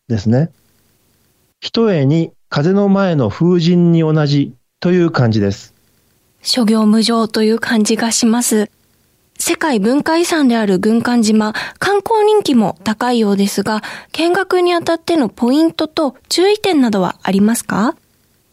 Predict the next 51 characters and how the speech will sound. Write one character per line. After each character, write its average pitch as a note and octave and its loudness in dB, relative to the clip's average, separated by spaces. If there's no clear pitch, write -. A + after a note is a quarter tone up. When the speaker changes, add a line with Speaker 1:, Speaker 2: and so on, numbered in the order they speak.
Speaker 1:
そ G3+ 0
う F3 0
で C#3+ 0
す C#3 -4
ね。 C3+ 0
一 - -4
つ、 D3 -2
波 F#3+ 2
が B3+ 2
少 - -2
し C4+ -4
で A#3 2
も D#3 0
高 C#3+ -2
い G#2+ -2
と C#3+ -2
上 D3+ 0
陸 F3 0
で C3+ 0
き C#3 -2
ま E3+ 0
せ F3 -2
ん。 G#2 -4
で、 F3 0
私 A3 -2
は B3 2
二 F3 2
回 G3 0
行 F#3+ 0
っ - -20
て、 - -4
二 C#3+ 0
回 F3+ -2
と G3 0
も G3+ 2
上 C3+ 0
陸 C3+ -2
で C3 0
き C#3 -2
ま C3 2
し C3+ -2
た A#2 -4
け A#2 -4
れ G2+ 0
ど G#2 -2
も、 D#3 -2
私 - -2
の B3 2
知 G3+ -2
人 G#3+ 2
は A3 -2